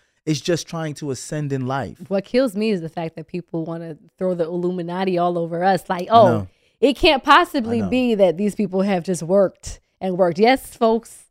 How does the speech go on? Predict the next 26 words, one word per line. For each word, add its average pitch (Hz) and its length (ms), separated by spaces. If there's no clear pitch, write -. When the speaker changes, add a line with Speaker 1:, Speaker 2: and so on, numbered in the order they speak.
Speaker 2:
we've 180 140
had 190 220
some 190 120
people 190 300
say 180 280
that 175 120
DeVal 165 300
and 160 100
I 156 160
have 156 220
now 156 120
become 156 280
members 156 280
of 156 120
the 156 80
Illuminati. 160 540
Speaker 1:
Some 233 140
people, 240 220
Speaker 2:
Although - 100
Speaker 1:
there's 240 200
a 226 80
whole 247 300
thing. 320 300
Speaker 2:
my 254 200
tax 311 520
bracket 190 720